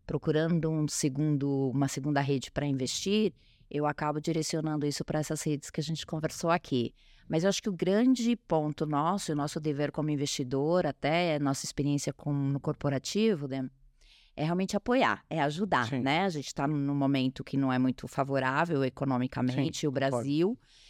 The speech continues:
Speaker 1: Eu acho que a gente teve, sim, um, uma, uma redução na quantidade de investimentos anjos no Brasil no ano passado, e esse ano um pouco mais ainda,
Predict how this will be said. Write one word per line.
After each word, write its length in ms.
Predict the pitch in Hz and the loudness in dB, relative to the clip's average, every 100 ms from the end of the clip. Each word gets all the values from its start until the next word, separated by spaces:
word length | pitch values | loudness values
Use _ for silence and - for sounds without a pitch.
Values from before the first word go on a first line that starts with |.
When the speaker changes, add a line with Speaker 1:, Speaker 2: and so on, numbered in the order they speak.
| - - | -12 0
Speaker 1:
Eu 120 | 143 | 0
acho 120 | 143 | 2
que 80 | 160 | 0
a 40 | |
gente 260 | 151 156 - | 0 -2 -2
teve, 320 | 165 175 170 | 0 0 -2
sim, 320 | - - 139 | -4 -2 0
um, 600 | 139 139 135 131 127 123 - | 2 2 2 0 0 -2 -2
uma, 840 | 139 143 139 135 131 131 131 127 123 123 120 - | -2 0 0 0 0 0 -2 -2 -2 -2 -4 -2
uma 120 | 147 | 0
redução 580 | 151 143 - - 151 180 | 2 0 -2 2 2 4
na 100 | 165 | 0
quantidade 540 | 151 139 147 143 135 | 0 -4 0 0 0
de 100 | 151 | -2
investimentos 840 | 147 143 - 151 143 127 127 - - _ _ _ - _ - - | 0 0 -2 0 0 0 -4 -10 -18 _ _ _ -20 _ -14 0
anjos 640 | 151 139 139 135 135 - - | 2 4 2 0 -4 -8 -4
no 200 | 151 143 | 0 2
Brasil 580 | 143 135 139 143 170 | 2 2 0 0 2
no 80 | 156 | 2
ano 140 | 135 135 | 0 0
passado, 580 | 131 - 143 151 156 | -4 0 0 2 0
e 80 | 143 | -2
esse 220 | 139 - | -2 -2
ano 160 | 143 143 | -2 -2
um 20 | |
pouco 400 | 135 180 196 - | 0 0 0 0
mais 340 | 165 143 147 139 | 0 0 0 -2
ainda, 540 | 135 135 156 190 | 0 0 2 0